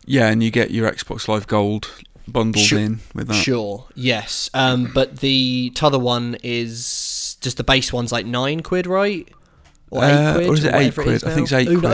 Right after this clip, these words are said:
Speaker 2: who, who knows what it bloody is? But that one, presumably you don't get E A Play then.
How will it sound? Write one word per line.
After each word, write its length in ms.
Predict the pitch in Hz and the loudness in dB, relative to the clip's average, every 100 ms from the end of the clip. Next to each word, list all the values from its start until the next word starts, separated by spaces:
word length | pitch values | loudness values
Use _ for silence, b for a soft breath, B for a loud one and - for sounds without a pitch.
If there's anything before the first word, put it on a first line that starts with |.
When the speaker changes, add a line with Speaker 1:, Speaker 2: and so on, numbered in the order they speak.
| 233 214 | 4 6
Speaker 2:
who, 80 | 233 | 6
who 60 | |
knows 240 | 196 139 127 | 6 4 2
what 100 | 120 | -2
it 60 | |
bloody 220 | 120 120 | 0 0
is? 100 | 120 | 0
But 200 | - 135 | 0 2
that 260 | 143 196 - | 4 4 4
one, 260 | 127 123 127 | -4 -2 0
presumably 600 | 135 123 143 135 127 131 | 0 2 2 2 2 0
you 120 | 123 | 0
don't 320 | 123 127 120 | 2 0 0
get 220 | - 95 | -4 -6
E 120 | 107 104 | -6 -8
A 120 | 107 | -8
Play 300 | - 107 98 | -6 -6 -6
then. 280 | 101 95 | -8 -10